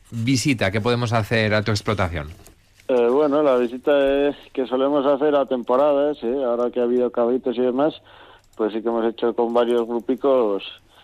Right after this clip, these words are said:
Speaker 2: eh, unas visitas guiadas a, a la explotación, pues a ver, eh,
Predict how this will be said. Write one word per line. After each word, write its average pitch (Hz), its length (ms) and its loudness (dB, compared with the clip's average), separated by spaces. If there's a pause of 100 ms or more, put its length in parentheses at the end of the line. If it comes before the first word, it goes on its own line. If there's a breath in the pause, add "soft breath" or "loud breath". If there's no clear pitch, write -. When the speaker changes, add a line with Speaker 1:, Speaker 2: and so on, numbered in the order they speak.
(260 soft breath)
Speaker 2:
eh, 104 280 0
unas 107 220 0
visitas 107 420 0
guiadas 113 420 0
a, 110 360 0 (640 loud breath)
a 120 100 -2
la 120 120 2
explotación, 117 560 -2
pues 127 180 -4
a 104 80 2
ver, 107 200 0
eh, 107 400 0